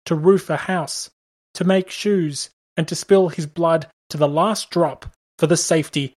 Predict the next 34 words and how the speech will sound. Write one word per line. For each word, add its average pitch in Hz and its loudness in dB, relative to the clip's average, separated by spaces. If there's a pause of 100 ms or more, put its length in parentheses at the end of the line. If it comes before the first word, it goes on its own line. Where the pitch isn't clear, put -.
(140)
of 143 -4
the 135 0
Republic. 135 -2 (800)
And 160 -2
because 190 2
he 220 -2
is 208 0
a 202 6
worker, 170 0 (280)
you 170 4
are 180 2
sure 185 2
not 185 -2
to - -4
meet 175 -2
his 170 -6
person 170 0 (280)
in 175 2
the 190 0
cafe, 147 -6 (320)
nor 156 4
in 165 2
the 170 2
gaming 160 0
houses 160 -4 (200)
where - 0
others 156 0
plot 151 -2 (200)
and 147 0
wager, 156 0 (500)
nor 151 4
in 143 -2
the 139 -6
theatre, 190 0